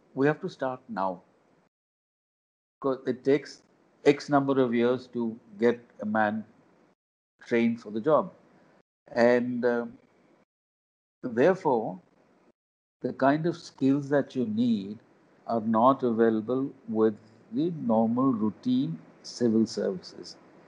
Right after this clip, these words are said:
I don't mean it as a criticism of the service. They may be very intelligent and hardworking, but you need special skills now.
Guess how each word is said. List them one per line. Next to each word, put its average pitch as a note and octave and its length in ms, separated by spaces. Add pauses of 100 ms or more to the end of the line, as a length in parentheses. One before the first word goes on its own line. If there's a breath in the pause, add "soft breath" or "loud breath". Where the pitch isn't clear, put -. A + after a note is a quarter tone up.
(200)
I A2 100
don't C3+ 340
mean B2+ 160
it B2+ 160
as A2+ 240
a G2+ 320 (440)
criticism B2+ 600
of A2+ 140
the A2 80
service. B2+ 480
They G#2 140
may A2 160
be G2 140
very G#2+ 320
intelligent A2 680
and F#2+ 160
hardworking, A#2 600 (420 soft breath)
but D3 220
you F#3 60
need F#3+ 260 (100)
special - 640
skills G#2+ 600
now. F2+ 260